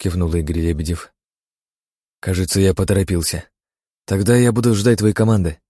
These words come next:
И буду так делать всегда, пока ты не скажешь, что я готов действовать без вопросов к тебе".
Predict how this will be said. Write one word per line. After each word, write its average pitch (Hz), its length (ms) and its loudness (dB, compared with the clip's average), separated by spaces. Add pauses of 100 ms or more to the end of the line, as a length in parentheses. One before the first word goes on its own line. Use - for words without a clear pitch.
(360)
И 90 80 -2
буду 104 260 2
так 98 200 0
делать 104 300 2
всегда, 104 380 0
пока 90 280 -4
ты 92 100 -2
не 90 120 0
скажешь, 90 360 -2
что - 140 -2
я 87 80 2
готов 85 300 -2
действовать 90 380 -2
без 87 200 -2
вопросов 90 400 -2
к - 80 -16
тебе". 82 300 -4